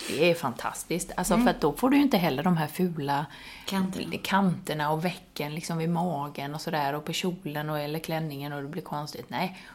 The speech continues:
Speaker 1: upp med strumpbyxorna. Större storlek. Perfekt.
Speaker 2: Mm. Mm.
Speaker 1: Men sen är det ju så också att man kan ju bära ett extra par underbyxor utanpå.
Speaker 2: Va?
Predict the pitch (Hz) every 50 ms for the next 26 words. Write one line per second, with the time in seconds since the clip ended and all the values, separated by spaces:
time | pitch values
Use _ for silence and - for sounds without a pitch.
0 | - - - 330 349 - - - 226 214 - - 180 170 156 - - 135 - -
1 | 139 131 131 143 151 - - - - 202 240 247 220 - - 185 143 110 - -
2 | - - - - 202 233 254 311 359 403 403 - - - 220 220 294 392 - -
3 | - - - - - - - - 233 233 - 262 220 220 320 370 277 254 262 262
4 | - 277 214 214 214 - 196 180 185 - - - - - - - - _ _ _
5 | _ _ _ _ _ _ _ _ _ _ - - - - 185 185 185 - 208 226
6 | 208 175 165 170 175 170 185 214 220 214 190 175 156 151 160 - - - _ _
7 | _ _ _ _ _ _ _ - 180 175 - 185 185 185 - - 156 151 147 -
8 | 165 143 131 143 156 - - - 190 180 160 151 - - 135 - - - 143 143
9 | 147 - - _ _ _ - - 208 214 214 185 170 - - - - 147 143 143
10 | 156 - - 147 147 180 170 151 - - - - - - - - - 185 175 185
11 | 196 262 320